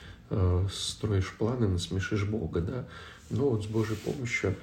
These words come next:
надеюсь, если Он нас это благословит на это мероприятие,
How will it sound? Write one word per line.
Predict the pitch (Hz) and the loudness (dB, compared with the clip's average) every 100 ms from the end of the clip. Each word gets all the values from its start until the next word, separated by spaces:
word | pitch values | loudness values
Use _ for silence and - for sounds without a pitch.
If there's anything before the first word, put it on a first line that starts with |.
| - - - - - | -10 -20 -20 -12 -4
надеюсь, | 110 98 104 120 110 - - | 0 0 2 2 2 0 -4
если | 101 - 98 | -4 -2 -2
Он | |
нас | 104 - | -2 -4
это | 82 - | -4 0
благословит | 104 101 110 - 127 156 | 2 2 -2 -2 -2 -2
на | 113 | -4
это | 113 117 | -4 -2
мероприятие, | 110 - - 123 165 170 143 107 | -2 -2 -2 0 0 0 -2 -2